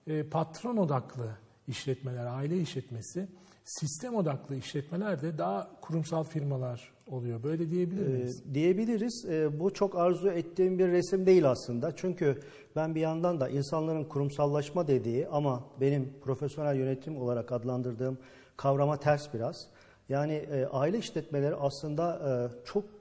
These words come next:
Speaker 2: özel niteliklere sahip. Yani birlikte çalışma, uzun vadeye yönelim, e, işte çalışanları koruma, kollama, e, gibi çok güzel, e, bazı özelliklere sahip ama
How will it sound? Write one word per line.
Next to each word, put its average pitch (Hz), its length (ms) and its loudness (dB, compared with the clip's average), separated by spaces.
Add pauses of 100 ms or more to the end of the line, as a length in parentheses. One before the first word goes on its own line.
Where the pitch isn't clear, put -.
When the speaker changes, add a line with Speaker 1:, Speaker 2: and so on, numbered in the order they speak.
Speaker 2:
özel 147 300 4
niteliklere 139 640 2
sahip. 110 380 -4 (220)
Yani 127 360 -2
birlikte 131 560 0 (100)
çalışma, 123 560 -4 (420)
uzun 131 340 0
vadeye 127 640 2
yönelim, 123 500 0 (400)
e, 120 360 -4 (220)
işte 131 480 -2 (240)
çalışanları 135 680 2
koruma, 131 440 0
kollama, 123 640 -2 (440)
e, 120 180 -10
gibi 135 580 -2
çok - 240 -6
güzel, 135 280 0
e, 117 460 -6
bazı 123 460 0 (420)
özelliklere 135 580 0
sahip 160 380 0
ama 135 320 -4